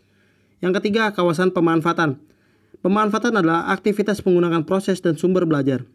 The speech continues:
Fungsi pemanfaatan sebagai penting, karena membicarakan kaitan antara pembelajaran dan bahan atau sistem pembelajaran. Yang keempat adalah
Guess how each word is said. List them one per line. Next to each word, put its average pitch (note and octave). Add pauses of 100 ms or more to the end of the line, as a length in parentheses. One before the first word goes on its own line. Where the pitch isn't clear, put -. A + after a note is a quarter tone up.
(120)
Fungsi G3
pemanfaatan E3+
sebagai D3+
penting, D3+ (720)
karena D#3 (400)
membicarakan F#3+
kaitan E3
antara D#3
pembelajaran E3
dan D3+
bahan D#3
atau D#3+
sistem D#3+ (240)
pembelajaran. D3 (320)
Yang F3+
keempat F#3
adalah D3